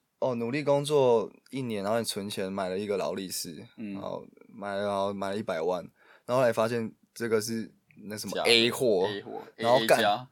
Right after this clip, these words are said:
Speaker 1: 很真的那种 A 货，然后但是它其实是 A 货，然后因为你，你带出去，然后人家也不知道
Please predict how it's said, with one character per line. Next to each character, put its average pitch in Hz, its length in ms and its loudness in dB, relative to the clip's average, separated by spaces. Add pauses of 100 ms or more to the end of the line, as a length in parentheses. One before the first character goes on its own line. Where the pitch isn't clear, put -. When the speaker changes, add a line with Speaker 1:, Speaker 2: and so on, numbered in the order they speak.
Speaker 1:
很 120 280 2
真 147 260 6
的 139 120 6
那 127 80 0
种 127 180 0
A 107 200 0
货， 104 300 -2
然 101 120 -4
后 107 100 -4
但 117 160 -4
是 113 60 -8
它 113 100 -4
其 107 160 -10
实 95 60 -12
是 98 80 -10
A - 200 -10
货， - 300 -16 (100)
然 110 140 -6
后 127 80 0
因 156 80 -2
为 160 80 2
你， 120 280 -6
你 117 200 -6
带 147 180 6
出 147 120 0
去， 143 160 -4
然 120 80 2
后 123 140 4
人 107 180 -4
家 113 80 2
也 104 80 2
不 107 120 -8
知 98 140 -10
道 95 240 0